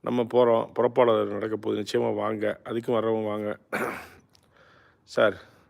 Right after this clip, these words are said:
ஏதாவது நல்ல விஷயமா சொல்லுங்க சார். நீங்க ஏதாவது சொல்றது?"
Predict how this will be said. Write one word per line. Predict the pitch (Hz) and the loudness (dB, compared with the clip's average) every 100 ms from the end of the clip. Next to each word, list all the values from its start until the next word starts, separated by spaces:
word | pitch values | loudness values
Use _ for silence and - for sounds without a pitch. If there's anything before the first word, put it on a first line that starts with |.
| _ _ _ _ _ _ _ _ - | _ _ _ _ _ _ _ _ -4
ஏதாவது | 117 117 | -2 -2
நல்ல | 107 120 143 135 | -2 -4 -2 -2
விஷயமா | 117 120 113 113 | -2 -4 -4 -6
சொல்லுங்க | 101 107 101 | -8 -10 -10
சார். | 101 - 95 - _ _ _ _ _ - - 98 | -6 -6 -8 -16 _ _ _ _ _ -14 -12 -6
நீங்க | 101 95 104 101 | -4 -4 -2 0
ஏதாவது | 104 113 | 2 2
சொல்றது?" | - 98 95 95 110 | -2 -6 -6 -6 -6